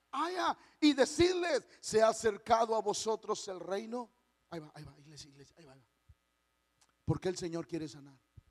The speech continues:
Porque es una evidencia de que el reino de Dios está entre nosotros. No, no, va de nuevo, va de nuevo, porque quiero que usted comprenda eso.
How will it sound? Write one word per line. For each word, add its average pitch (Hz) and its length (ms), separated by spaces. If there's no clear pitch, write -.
Porque 165 240
es 165 100
una 190 140
evidencia 170 600
de 151 200
que - 100
el 147 100
reino 170 400
de 156 100
Dios 156 280
está 143 220
entre 139 220
nosotros. 135 800
No, 180 120
no, 170 140
va 170 100
de 190 80
nuevo, 151 260
va 165 100
de 196 80
nuevo, 196 160
porque 151 200
quiero 247 200
que - 80
usted 190 180
comprenda 202 400
eso. 143 320